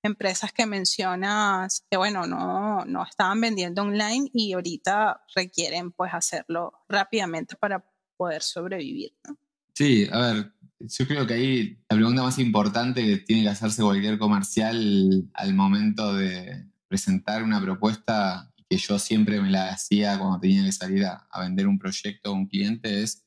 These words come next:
Speaker 2: qué problema estoy resolviendo, ¿no? Y entender si la solución que estoy presentando ataca y resuelve ese problema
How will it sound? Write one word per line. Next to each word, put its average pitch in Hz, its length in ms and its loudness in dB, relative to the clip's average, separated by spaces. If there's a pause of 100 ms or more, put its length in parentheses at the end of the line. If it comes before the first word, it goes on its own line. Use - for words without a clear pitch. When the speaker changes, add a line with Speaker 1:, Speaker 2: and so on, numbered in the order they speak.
(120)
Speaker 2:
qué - 100 4
problema 107 320 6
estoy 104 200 0
resolviendo, 92 680 0
¿no? 107 280 -8
Y 95 180 -6
entender 95 520 -2
si 101 300 0
la 92 220 -2
solución 98 680 -2
que 110 60 -4
estoy 104 220 -4
presentando 110 720 -2
ataca 107 440 -2
y 101 100 -2
resuelve 98 840 -2
ese 98 220 -6
problema 107 720 -2